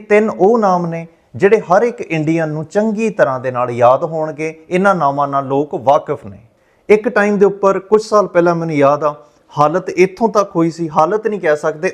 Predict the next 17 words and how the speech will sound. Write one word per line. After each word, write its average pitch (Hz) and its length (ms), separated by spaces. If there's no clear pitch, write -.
ਅਨੁਰਾਧਾ 160 400
ਪੌਂਡਵਾਲ 147 560
ਹੋਣਾ 143 260
ਦੀ 139 100
ਜਿਹੜੀ 165 240
ਲੈਗੇਸੀ 151 520
ਆ, 147 60
ਉਹ 151 80
ਇੰਨੀ 156 180
ਵੱਡੀ 135 360
ਸੀ। 151 220
ਕਿਤੇ 214 280
ਵੀ 226 160
ਕੋਈ 220 180
ਧਾਰਮਿਕ 165 520
ਸੰਗੀਤ 160 540
ਹੈਗਾ, 151 340